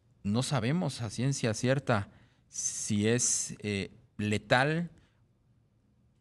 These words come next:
si es menos agresivo,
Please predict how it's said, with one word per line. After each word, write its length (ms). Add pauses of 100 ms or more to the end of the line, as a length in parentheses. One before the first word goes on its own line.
(120)
si 340
es 160
menos 1120
agresivo, 840